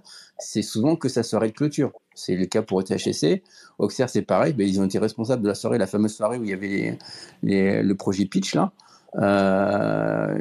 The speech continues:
qui a fait parler, que maintenant on est déjà sur notre drama, donc de toute façon, c'est même plus la peine d'en parler. Euh,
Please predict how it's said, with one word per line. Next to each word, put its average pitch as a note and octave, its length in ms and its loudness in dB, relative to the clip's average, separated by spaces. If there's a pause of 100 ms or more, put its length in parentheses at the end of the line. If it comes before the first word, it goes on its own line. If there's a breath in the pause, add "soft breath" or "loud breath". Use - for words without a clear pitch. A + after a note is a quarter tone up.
(160)
qui - 120 -4
a - 20 0
fait G#2+ 160 -2
parler, A#2 320 2
que G#2 100 -4
maintenant A2 200 2
on G2 180 2
est G2 60 2
déjà G#2 140 0
sur - 200 -4
notre G2 160 2
drama, G#2 320 0
donc A2 140 0
de - 40 -16
toute - 80 -8
façon, - 160 -8
c'est G2+ 140 -4
même G#2 100 0
plus G#2 120 -4
la G2+ 80 -2
peine - 140 -6
d'en G2+ 80 -2
parler. - 320 -2 (600 soft breath)
Euh, G2+ 640 2